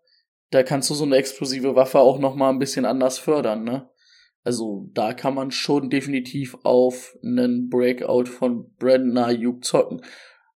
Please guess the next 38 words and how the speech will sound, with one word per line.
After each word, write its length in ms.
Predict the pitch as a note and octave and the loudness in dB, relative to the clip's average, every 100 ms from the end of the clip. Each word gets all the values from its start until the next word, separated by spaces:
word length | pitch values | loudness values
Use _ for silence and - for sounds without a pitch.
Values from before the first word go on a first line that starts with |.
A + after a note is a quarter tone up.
| _ | _
Und 440 | - D#3 E3 F#3+ - _ _ _ | 2 6 6 2 -10 _ _ _
ja, 340 | - - - _ _ _ _ _ _ _ _ | -2 -2 -4 _ _ _ _ _ _ _ _
Deebo 360 | D#3 D3+ E3 F3+ | -8 2 8 8
das 240 | E3 D#3+ | 8 6
letzte 340 | D#3+ E3+ F3 E3 | 6 6 6 6
Jahr 160 | D#3+ | 8
das 160 | D#3 D3 | 6 4
erste 360 | - D#3+ D#3+ | 4 4 4
Mal 260 | D#3 D3+ D3 | 2 2 2
überhaupt 440 | C#3+ C#3+ D#3 D#3+ | 2 2 2 2
alle 160 | D3+ D#3+ | 2 2
Spiele 380 | D#3+ - E3+ E3 | 0 -6 2 4
gemacht. 560 | D#3+ E3 G3 - - - - - - | 4 2 0 -4 -20 -20 -18 -20 -6
Nee, 160 | B2+ | 0
hat 120 | B2 | 2
er 80 | D3+ | 2
nicht 180 | F3 E3+ | 0 -2
mal, 240 | F3+ F#3+ G3 | -4 -4 -4
er 100 | B2 | -2
war 100 | A2 | 2
auch 160 | C#3 | 2
ein 80 | E3 | 2
paar 140 | F3 E3+ | 0 -2
Spiele 280 | - F3+ | 0 0
gefehlt, 380 | E3+ F3 F3 E3+ | 2 0 0 0
aber 340 | B2+ A#2+ A2 - - - _ - | 2 2 2 -2 -20 -20 _ -4
den 180 | C#3+ C3 | -2 -2
Großteil 520 | - D3+ F3 - F3 | 0 0 0 2 4
der 120 | E3 | 4
Spiele, 240 | E3 F3 | 0 -4
ich 80 | C#3 | -4
glaub, 200 | - - | -4 -6
fünfzehn 400 | - D#3+ - - | -6 -8 -6 -6
hat 120 | E3 | -2
er 80 | D#3 | 0
gemacht 260 | D3 C#3+ C#3+ | 0 -2 -2
oder 160 | A#2+ | -2
sechzehn. 500 | A#2 C3+ - F3 E3+ | 0 -2 -2 -4 -4